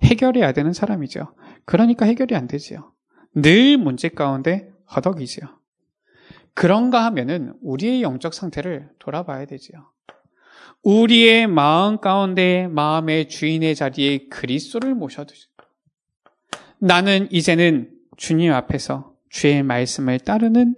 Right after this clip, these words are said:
그 종의 자리에 서게 되어지면 그때부터 하나님께서 하시는 그 역사를 체험할 수 있죠. 우리 여러분들은 어느 영적 상태 속에 있습니까? 어, 저는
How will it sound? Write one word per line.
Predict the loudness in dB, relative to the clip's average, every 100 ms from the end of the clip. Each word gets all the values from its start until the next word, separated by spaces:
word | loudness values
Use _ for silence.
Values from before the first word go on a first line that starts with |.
| -6 _ _
그 | 0 2 4 0
종의 | -2 -6 -4
자리에 | -6 -8 -8
서게 | -6 -4 -4
되어지면 | -6 -10 -8 -8 -10 -14 _ _ _ _ _
그때부터 | 2 2 2 2 2 0 2 2 2 -2 -8 -16 _ -20 _ -20 _
하나님께서 | -2 2 4 4 2 0 -2 0
하시는 | -2 -2 -2 -2 -2 -8
그 | -6 -4
역사를 | -4 -8 -8 -8
체험할 | -10 -8 -6 -6
수 | -10
있죠. | -16 -18 -20 _ _ _ _ -20 _
우리 | 2 6 6
여러분들은 | 4 2 0 0 -2 -2 -2 -4 -12 _ _ _
어느 | -6 -2 0 0 -2 -6
영적 | -8 -8 -12
상태 | -10 -10 -10
속에 | -8 -8
있습니까? | -8 -8 -10 -10 -12 -14 _ _ _ _ -20 _ _ _ _ -20 -20 -20 -20 -20 -12 0
어, | 4 6 4
저는 | 2 2 4 2 -2 -8